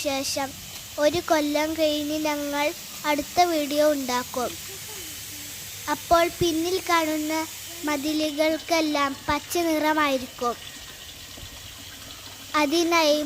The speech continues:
മൂന്ന് കാറ്റ്സ് ക്ലൗ ഞങ്ങൾ വളർത്തുന്നുണ്ട്. ഇനിയും പല പല ഐഡിയകൾ കിട്ടുമ്പോൾ ഞങ്ങൾ അതെല്ലാം ഇതിൽ ചേർക്കും. ഞങ്ങളുടെ ഈ കൊച്ചു പൂന്തോട്ടം പല ആളുകളും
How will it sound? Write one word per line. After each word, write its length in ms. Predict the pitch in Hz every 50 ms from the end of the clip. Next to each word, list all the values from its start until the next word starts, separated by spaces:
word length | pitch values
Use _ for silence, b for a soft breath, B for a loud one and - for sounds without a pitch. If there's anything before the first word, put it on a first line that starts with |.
| 285 285
മൂന്ന് 340 | 311 320 330 330 330 339 349 339 - - -
കാറ്റ്സ് 500 | 302 302 302 302 302 - - - - - -
ക്ലൗ 260 | - 320 311 294 294 294 294 294 285 294
ഞങ്ങൾ 360 | 294 294 294 294 294 302 302 311 311 311 - - - -
വളർത്തുന്നുണ്ട്. 880 | 285 294 294 294 294 - - - 320 302 302 302 294 294 277 247 247 247 240 - - - - - - - - - - - - - - - - - - - - - - - - - - - - - - - - - - - - - - - 311
ഇനിയും 440 | 311 311 320 339 349 370 403 403 392 381 -
പല 160 | 349 330 311 311 320 - -
പല 140 | 320 330 330 339 349 330 339 311 302
ഐഡിയകൾ 400 | 311 277 311 311 302 311 330 339 330 -
കിട്ടുമ്പോൾ 800 | 311 285 - - 320 311 311 302 302 302 285 277 311 311 294 285 294 285 294 294 294
ഞങ്ങൾ 280 | 294 294 302 311 311 302 - 294
അതെല്ലാം 480 | 302 285 302 311 320 311 302 294 294 285 - 302 302
ഇതിൽ 180 | 262 285 311 320 311 -
ചേർക്കും. 500 | 330 277 269 277 277 - - 277 262 233 - - - - - - - - - - - - - - - - - - - - - 294
ഞങ്ങളുടെ 580 | 302 302 311 311 330 339 349 359 359 311 370 370 370
ഈ 40 | 359 - -
കൊച്ചു 360 | 330 302 311 - - - 359 349 - -
പൂന്തോട്ടം 680 | 320 320 311 294 285 302 302 302 - - 311 302 285 277 - - - - - -
പല 180 | 294 294 311 339 339 349 339 320
ആളുകളും 600 | 302 302 302 302 285 269 294 294 302 294 285 269